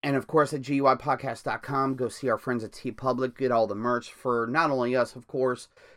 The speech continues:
but all of our friends at Flagship, Beautiful Disasters from the Mouths of Madness, and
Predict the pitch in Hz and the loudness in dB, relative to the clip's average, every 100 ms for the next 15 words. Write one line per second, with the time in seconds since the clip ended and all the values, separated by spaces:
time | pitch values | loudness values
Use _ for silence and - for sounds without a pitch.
0 | - 135 139 135 123 117 - 127 120 110 | 0 4 8 8 8 4 2 0 0 -4
1 | 82 - 151 147 123 - - 123 107 127 | -8 -4 4 6 4 -2 -4 -2 -2 -2
2 | 123 113 120 107 113 107 98 - 107 - | -2 -2 -6 -8 -6 -6 -6 -8 -12 -8
3 | 110 104 104 98 101 117 135 117 117 117 | -8 -6 -6 -6 -4 2 2 2 -2 -4
4 | 110 - 113 101 98 95 95 | -6 -10 -8 -6 -6 -8 -12